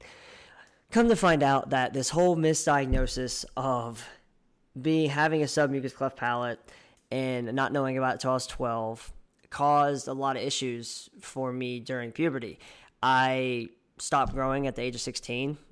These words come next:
Um, I stopped growing. I was five five. I'm five five now. Um, and that was due to a lack of, uh, growth hormones that is resulted from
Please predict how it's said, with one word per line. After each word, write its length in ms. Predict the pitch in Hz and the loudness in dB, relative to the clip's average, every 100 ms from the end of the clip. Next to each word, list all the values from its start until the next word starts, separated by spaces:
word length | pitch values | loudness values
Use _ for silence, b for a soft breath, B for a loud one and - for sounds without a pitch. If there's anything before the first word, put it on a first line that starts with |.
| - | -16
Um, 320 | - 117 117 110 - - - | -10 -8 -8 -12 -20 -20 -8
I 160 | 127 123 | -4 -4
stopped 260 | 127 123 | -2 -4
growing. 280 | - 127 131 | -4 -4 -2
I 60 | 123 | -2
was 140 | 113 | -4
five 260 | - 120 120 | -2 0 0
five. 300 | 123 123 123 | 0 2 0
I'm 120 | 117 | -4
five 220 | 110 120 | -2 -2
five 240 | 117 120 113 | 0 -2 -2
now. 300 | 117 120 143 - B B B B | -4 -2 -4 -8 B B B B
Um, 520 | 127 123 110 104 82 _ _ _ _ - | 0 0 0 -6 -14 _ _ _ _ -4
and 580 | 131 131 131 131 123 110 _ - | -2 0 0 -2 -4 -8 _ -4
that 180 | 131 | 0
was 160 | 127 120 | 0 0
due 140 | 135 | -2
to 160 | 127 131 | -2 -2
a 20 | |
lack 260 | 127 120 120 | -2 -2 -2
of, 220 | 123 113 | -6 -6
uh, 160 | 113 110 | -6 -6
growth 260 | 123 127 | -4 -2
hormones 520 | 131 127 120 117 131 | 0 -2 0 -2 -2
that 340 | - 123 117 - _ | 0 0 0 -6 _
is 340 | 123 131 123 - - | -2 -2 -2 -6 -10
resulted 600 | - 127 120 127 127 131 | -8 -4 0 0 0 -4
from 640 | 110 - 143 156 127 127 | -4 -4 0 0 0 -4